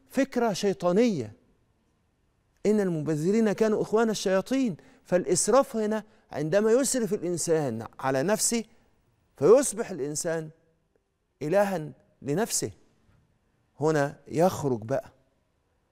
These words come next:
طب ليه كده بتقول الكلام ده كله على ناس ممكن يكون عندهم مشكلة؟ لا، لا، خالص، أنا بتكلم عن حقيقة الأمور، أنا بتكلم على الدعوة لده. وهتشوفوا إحنا إزاي هنتعامل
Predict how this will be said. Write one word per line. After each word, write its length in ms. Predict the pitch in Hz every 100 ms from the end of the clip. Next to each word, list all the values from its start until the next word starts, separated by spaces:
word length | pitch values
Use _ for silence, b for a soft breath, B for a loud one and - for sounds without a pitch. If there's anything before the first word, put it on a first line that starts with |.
| _ -
طب 160 | 151
ليه 180 | 220 302
كده 260 | - 233 196
بتقول 260 | 156 262
الكلام 360 | 254 196 220 226
ده 80 | 180
كله 320 | 214 208 165
على 200 | 156 151
ناس 360 | 190 202 - - b b b b
ممكن 360 | 165 208 - 147
يكون 240 | 131 190
عندهم 420 | 151 127 180 180
مشكلة؟ 460 | 143 - - 175 147 b b b b -
لا، 180 | 226 262
لا، 160 | 262 -
خالص، 500 | - 285 254 - - _ _ _ _ _
أنا 80 | 147
بتكلم 360 | 160 233 254 214
عن 100 | 160
حقيقة 440 | 165 170 - 196 190
الأمور، 540 | - 180 269 226 - - _ _ _ _ _ _ _ _ _ 131
أنا 180 | 139 135
بتكلم 380 | 139 220 220
على 180 | 165 151
الدعوة 420 | 131 214 208 180
لده. 320 | 147 165 196 - _ _ _ _ _ _ _ _ _ _ _ _ _
وهتشوفوا 520 | - 175 - 285 -
إحنا 220 | 208 190 175
إزاي 240 | 156 254
هنتعامل 840 | 226 180 - 156 220 269 208 110